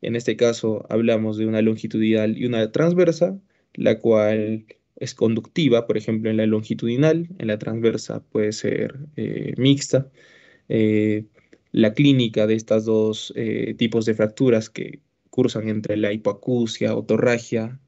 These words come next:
hemotímpano, perforación de la membrana timpánica, otorrea del líquido cefalorraquídeo, lesión del séptimo par, vértigo y nistagmo, según fractura, como podemos observarla en dicho cuadro.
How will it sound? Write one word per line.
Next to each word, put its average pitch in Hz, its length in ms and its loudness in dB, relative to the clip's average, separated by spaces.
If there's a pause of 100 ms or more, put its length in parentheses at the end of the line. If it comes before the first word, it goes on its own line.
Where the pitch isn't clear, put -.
(120)
hemotímpano, 113 920 0 (540)
perforación 110 680 0
de 107 80 0
la 104 80 -6
membrana 107 360 -2
timpánica, 110 680 -2 (400)
otorrea 117 480 2
del 110 140 2
líquido 110 340 -6
cefalorraquídeo, 113 1000 -4
lesión 113 500 0
del 107 160 2
séptimo 107 460 -2
par, 110 220 0 (380)
vértigo 135 720 2
y 165 140 -2
nistagmo, 139 580 0
según 107 560 -6 (260)
fractura, - 560 -4
como 107 300 -4
podemos 110 320 -2
observarla 107 560 -2
en 107 100 -2
dicho 123 260 -6
cuadro. 117 400 4